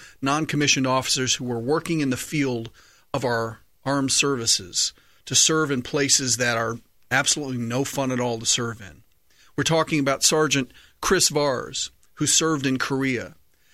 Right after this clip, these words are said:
and was missing in action beginning in November of nineteen fifty. And if you know anything about the Korean conflict, especially around the Chosin River and the Yalu River,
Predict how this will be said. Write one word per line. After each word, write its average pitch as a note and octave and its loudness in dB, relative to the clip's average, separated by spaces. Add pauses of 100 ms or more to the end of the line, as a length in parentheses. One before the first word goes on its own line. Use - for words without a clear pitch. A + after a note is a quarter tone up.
(200)
and C3 2 (300)
was C3 0
missing D3 2
in B2+ 0
action B2 0
beginning C#3 0
in A#2 -4 (240)
November C3 -2 (580)
of B2 -6
nineteen B2+ -2
fifty. G2 -6 (580)
And B2+ -2
if - -4
you C#3 2
know D3 2
anything D3+ 0
about C#3 0
the C#3 -4
Korean C#3+ 0
conflict, B2+ -4 (220)
especially C#3 2
around B2+ 0
the A2 -4
Chosin C3 2
River B2 0
and A#2 0
the A#2 -2
Yalu B2+ 2
River, A#2+ -2